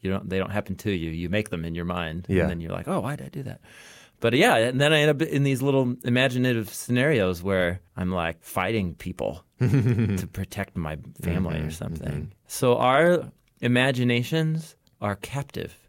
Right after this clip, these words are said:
Speaker 1: to that framework.
Speaker 2: Yeah.
Speaker 1: And it's so difficult for us to think about how God could confront and remove and deal with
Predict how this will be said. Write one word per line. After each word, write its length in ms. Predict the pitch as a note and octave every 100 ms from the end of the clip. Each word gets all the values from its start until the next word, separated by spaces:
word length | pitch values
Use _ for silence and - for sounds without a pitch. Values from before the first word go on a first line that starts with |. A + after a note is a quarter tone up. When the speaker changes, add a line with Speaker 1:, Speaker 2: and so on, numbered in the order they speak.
| _ - - -
Speaker 1:
to 140 | -
that 520 | G2 G#2+ G2 A2+ - _ _
framework. 480 | _ - D#3 F#2 F2+ -
Speaker 2:
Yeah. 180 | D2+ C#2+ _ _ _ _ _
Speaker 1:
And 300 | B2 G#2+ G#2
it's 280 | G#2+ A2+ -
so 520 | - C3 B2 C3 C3
difficult 540 | A2+ C3+ C#3 C#3 G#2 G2+
for 120 | G#2
us 180 | G2+ G2+
to 100 | -
think 300 | F#2+ A#2+ A#2
about 280 | G#2 F#2+ F2+
how 200 | F#2+ G2
God 600 | F#2 F#2+ F#2 A#2 B2 C3+
could 460 | - C3+ A2 A2 G2
confront 720 | - F#2 E2+ - A#2+ B2 -
and 160 | G2+ F2
remove 500 | F2+ G2 G#2 A2 G2+
and 220 | F2 E2+
deal 440 | G2+ G#2+ G2 F2
with 260 | D#2+ E2+ E2